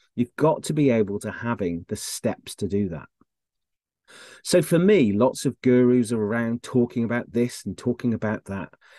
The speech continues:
For me, really simple. Three times twenty minutes a week or three times thirty minutes a week. Start messaging people directly. Free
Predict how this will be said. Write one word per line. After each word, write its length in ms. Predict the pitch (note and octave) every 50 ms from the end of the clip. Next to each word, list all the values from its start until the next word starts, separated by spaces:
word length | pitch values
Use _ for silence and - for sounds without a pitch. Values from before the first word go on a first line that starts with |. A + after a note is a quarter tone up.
| - _ _
For 100 | - F3
me, 480 | F3 G#3 A3 F3+ A2+ G#2 A#2 C#3 D#3 - _ _ _ -
really 260 | E3 F#3 G#3 F#3+ E3+
simple. 480 | D#3 - - B2+ G#2 - - E2+ D2+ - _ _ _ _ _ _ _ _ _ _ _ _ _ _ _ _ _ _ _ _ -
Three 400 | - - - F3+ F#3 F#3+ F#3+ E3+
times 380 | - - D3+ C#3+ C3+ B2+ -
twenty 480 | - - - C#3+ D3+ D3+ C#3+ - D3 C#3
minutes 320 | C3 A#2+ A2+ - - -
a 40 | A2
week 300 | F2 F2+ E2+ D#2 - -
or 80 | F2+ E2+
three 400 | - - - - D#3+ E3 D#3+ D3
times 640 | - - - C#3+ B2+ B2 A2+ G#2+ G2+ - - - _ _ _ _ _ _ _ - _
thirty 380 | - C3+ B2+ A#2+ - - G2 F2
minutes 300 | F2 E2+ E2 - - F2
a 40 |
week. 200 | D#2 C#2+ C2+ - _ _ _ _ _ _ _ _ _ _ _ _ _ _ _ _
Start 640 | _ - - - - - - C#3+ C#3+ D#3 E3 E3 - - _ _ _ _ _ _ _ A2
messaging 680 | A2+ B2+ B2+ A#2+ - - A2 G#2+ A#2 A#2 A2+ A2+ - -
people 440 | - - G2+ F#2 - G2+ F#2 F2+ - _ _ _
directly. 580 | - G#2 F2+ E2+ F#2 E2 - _ - D2 - - _ _ _ _ _ _ _ _ _ _ _ _ _ _ _ _ _ _ _ _ _ _ _ _ _ _ _ _ _ _ _ _ _ - _
Free 360 | D3+ D#3 E3+ F#3 F#3+ F#3